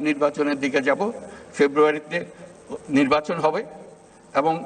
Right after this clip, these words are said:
এই ঐক্য যেন বজায় থাকে। আজকে ঐক্যমত্যে আমরা যেরকম সনদ করলাম, এই রাজনীতির ব্যাপারেও, নির্বাচনের ব্যাপারেও আপনারা রাজনৈতিক নেতারা বসে, বিভিন্ন দলের নেতারা বসে একটা সনদ করেন, কিভাবে নির্বাচন করবেন।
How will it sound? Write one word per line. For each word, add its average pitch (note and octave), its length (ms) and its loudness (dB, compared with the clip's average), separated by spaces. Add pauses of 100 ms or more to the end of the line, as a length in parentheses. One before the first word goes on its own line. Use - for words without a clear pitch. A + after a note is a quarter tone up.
এই D#3+ 140 0
ঐক্য F3 320 0
যেন F3+ 180 2
বজায় D3+ 340 2
থাকে। - 260 -8 (560)
আজকে - 260 2
ঐক্যমত্যে E3+ 640 0
আমরা F3 160 2
যেরকম F3+ 320 0
সনদ F3+ 380 0
করলাম, F#3 300 2 (960)
এই D3 80 2
রাজনীতির F3 560 0
ব্যাপারেও, G3+ 420 0 (560)
নির্বাচনের F#3+ 600 0
ব্যাপারেও G#3 440 2 (300)
আপনারা F3+ 480 2
রাজনৈতিক F3+ 540 -4
নেতারা F3 260 2
বসে, E3 360 -4 (280)
বিভিন্ন F#3+ 360 4
দলের E3+ 280 0
নেতারা F3 320 0
বসে D#3+ 260 -4
একটা E3 180 -2
সনদ A#3+ 400 2
করেন, F#3+ 240 0
কিভাবে G3+ 380 -2
নির্বাচন F#3 460 -2
করবেন। F#3 340 -2